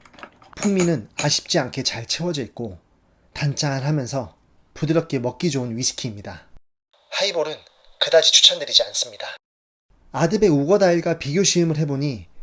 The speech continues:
노트들이 상당 부분 유사합니다. 우거다일은 단맛은 더 빠지고 몰트의 고소함과 훈제향이 좀 더 강조되어 있으며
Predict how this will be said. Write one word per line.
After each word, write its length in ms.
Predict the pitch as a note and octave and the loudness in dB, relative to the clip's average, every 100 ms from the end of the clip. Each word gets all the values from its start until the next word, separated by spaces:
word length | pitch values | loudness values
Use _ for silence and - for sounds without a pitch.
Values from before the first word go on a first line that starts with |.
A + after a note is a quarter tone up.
| - _ _ - | -18 _ _ -2
노트들이 480 | C#3+ D3 D#3+ E3+ D3+ | 0 2 2 2 2
상당 380 | - G#3+ G#3 | -2 0 0
부분 300 | F3 C#3+ D3 A2+ | 0 0 -2 -4
유사합니다. 540 | A2+ B2+ G2+ G2+ E2+ _ _ _ _ _ _ _ | -6 -6 -8 -12 -14 _ _ _ _ _ _ _
우거다일은 680 | C#3+ D3+ F3 C#3 C3 C#3+ G2 - _ _ _ _ _ | 0 4 6 4 2 -4 -6 -14 _ _ _ _ _
단맛은 480 | - D3+ F3 E3+ D#3 | -2 2 2 2 -4
더 160 | A2+ | -4
빠지고 560 | - D#3 A#2 C3+ A#2+ E2+ _ _ _ _ | 0 0 0 -4 -4 -8 _ _ _ _
몰트의 520 | C3 D3 E3 D3+ D3 | 2 4 4 4 0
고소함과 800 | C#3 C#3+ D3 C#3+ A2+ A2 A2+ F2 _ _ | 2 0 2 0 0 -6 -8 -10 _ _
훈제향이 500 | - G3+ G3 F3+ C3+ | -6 -2 0 0 -2
좀 180 | C3 D#3+ | -4 -2
더 100 | C3+ | -2
강조되어 480 | - C#3 C#3+ E3+ C3 | -4 -2 2 4 2
있으며 500 | A2+ - A2 A2+ F2 | 0 -4 -8 -10 -12